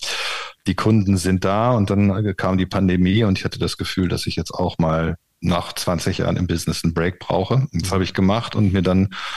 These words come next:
überlegt, was möchte ich als nächstes tun? Und es war klar, dass ich was Eigenes machen möchte und nicht wieder in so ein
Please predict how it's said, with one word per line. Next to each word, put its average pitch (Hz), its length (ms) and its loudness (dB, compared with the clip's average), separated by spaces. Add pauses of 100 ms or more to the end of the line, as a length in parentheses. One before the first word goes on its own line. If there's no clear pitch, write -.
(300)
überlegt, 101 420 0
was 95 120 -2
möchte 104 220 0
ich 87 60 -2
als 90 200 -2
nächstes 110 360 0
tun? 123 260 4
Und 95 100 2
es - 80 -4
war 92 80 0
klar, 90 200 -2
dass 85 160 -2
ich - 60 -12
was 87 140 -2
Eigenes 87 420 0
machen 95 240 2
möchte 95 340 0 (140)
und 90 240 0
nicht 92 220 0
wieder 92 320 2
in 87 100 -2
so 87 120 -2
ein 85 200 2